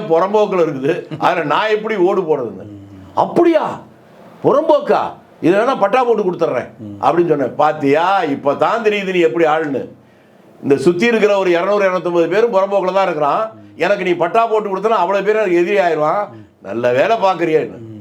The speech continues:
அவர் ஒண்ணுமே பேசல, போறார். ரெண்டே நாட்கள்ல அந்த சுத்தி இருக்கிற அந்த இருநூத்தி ஐம்பது பேருக்கு அந்த இட, இட பட்டா வருது. தன்னை முழுமையாக எதிர்க்கிற எதிர்க்கட்சி தலைவர் அவருக்கு.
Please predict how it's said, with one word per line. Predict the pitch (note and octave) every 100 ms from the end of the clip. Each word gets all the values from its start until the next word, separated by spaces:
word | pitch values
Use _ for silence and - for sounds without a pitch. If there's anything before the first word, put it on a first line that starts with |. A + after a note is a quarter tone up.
| G2+ - -
அவர் | A2 C3
ஒண்ணுமே | C#3 G#3+ A#3+ C#4+
பேசல, | - G3+ G3 B2+ - - _ _ - - - -
போறார். | - G3 F3 A#2+ G2 A2+ G#2+ F#2 - - - - -
ரெண்டே | B2 E3 A3 A#3 C4 C#4+ A#3
நாட்கள்ல | G#3+ A3+ G3+ D3+ A2 - - - -
அந்த | D3+ E3+
சுத்தி | D#3 G#3 G#3+
இருக்கிற | C#4 A#3+ A3
அந்த | G3+
இருநூத்தி | F3 D#3+ A3 C4 A3+
ஐம்பது | A3 G#3 F3
பேருக்கு | G3 G#3
அந்த | A#3 E3
இட, | D3+
இட | D3+ A#2 C#3
பட்டா | D#3 A#2 C3 A2+
வருது. | A2+ A2 G2+ G2+ G2 F#2+ - - - - -
தன்னை | E3+ F#3+ G3 A#3+
முழுமையாக | A3 F3 A#3 C#4 C#4 B3+ A3+
எதிர்க்கிற | A#3 F#3+ G3+ F3+ F3+ A#3+ - A#2+ G#2 - - -
எதிர்க்கட்சி | F3 B3+ B3+ G3 G3
தலைவர் | - C#3 G2+ -
அவருக்கு. | A2 A#2 - -